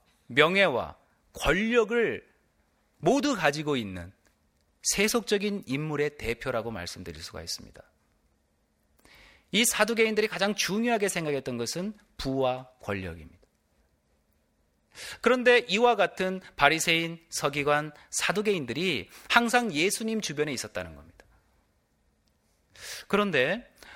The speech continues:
오늘날 우리들의 삶 속에서는 이들의 모습을 찾아볼 수 없는가? 그렇지 않다는 거죠. 우리들의 주변에서도 바리새인, 서기관, 사두개인들을 찾아볼 수가 있습니다.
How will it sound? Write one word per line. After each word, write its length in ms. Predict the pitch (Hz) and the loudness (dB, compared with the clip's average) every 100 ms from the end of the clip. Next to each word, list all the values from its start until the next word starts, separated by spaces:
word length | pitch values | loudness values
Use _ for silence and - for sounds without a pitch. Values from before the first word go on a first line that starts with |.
| - | 0
오늘날 560 | 160 233 214 135 98 | 2 4 6 6 4
우리들의 380 | 113 202 220 233 | 0 0 4 4
삶 200 | - 202 | 4 -2
속에서는 840 | 196 190 160 147 139 170 123 85 - _ _ _ _ _ _ _ _ - - | 0 0 0 0 -4 -4 -4 -8 -14 _ _ _ _ _ _ _ _ -20 -8
이들의 300 | 165 185 208 | -2 2 2
모습을 340 | 190 156 165 165 | 2 -2 -2 -4
찾아볼 380 | 175 170 151 135 | -2 -2 -2 -2
수 180 | - | -2
없는가? 760 | 110 98 98 85 85 92 92 90 _ _ _ - | -2 -4 -8 -6 -6 -4 -6 -10 _ _ _ -16
그렇지 360 | - 120 - | -12 -10 -10
않다는 380 | 101 82 95 95 | -12 -12 -14 -14
거죠. 260 | 80 - - - _ _ _ _ _ _ _ _ _ _ - - | -14 -18 -20 -20 _ _ _ _ _ _ _ _ _ _ -12 -4
우리들의 360 | 156 190 185 | -2 0 -2
주변에서도 800 | 180 135 143 131 - 120 131 135 - - - _ | -2 -4 -4 -2 -4 -4 -6 -6 -12 -20 -20 _
바리새인, 720 | - - 113 113 - 117 120 | -6 -4 -2 -4 -4 -6 -6
서기관, 600 | 117 - 156 143 131 127 | -8 -8 -10 -6 -6 -6
사두개인들을 800 | 123 - - - 202 175 143 135 | -8 -8 -8 -8 -6 -6 -6 -8
찾아볼 340 | 131 - 147 110 | -8 -10 -10 -10
수가 200 | - - | -12 -12
있습니다. 380 | - - - | -14 -14 -18